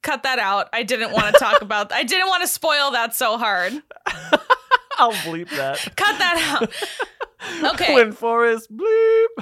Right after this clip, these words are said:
Speaker 1: I'll, <laughs> I'll work around it. So, okay. I wish that Forrest and Graham's characters had been switched, because Forrest becomes, and starting before this episode, continuing in this episode, and continuing in the future, Forrest becomes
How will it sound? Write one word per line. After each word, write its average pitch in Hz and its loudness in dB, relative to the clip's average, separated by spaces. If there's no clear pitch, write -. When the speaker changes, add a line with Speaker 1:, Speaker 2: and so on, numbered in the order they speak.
Speaker 1:
I'll, 349 0
<laughs> - -2
I'll 311 0
work 330 -2
around 214 0
it. 156 -4
So, 294 0
okay. 190 -4
I 311 0
wish 403 -2
that 466 -2
Forrest 359 -2
and 320 -4
Graham's 262 -2
characters 247 -4
had 262 -4
been 226 -6
switched, - -6
because 254 -2
Forrest 392 -2
becomes, 269 -2
and 302 -2
starting 349 -2
before 285 0
this 349 -4
episode, 320 -4
continuing 285 -4
in 262 -2
this 254 -4
episode, 214 -4
and 226 -6
continuing 214 -4
in 196 -4
the 190 -4
future, 190 -4
Forrest 381 0
becomes 311 -2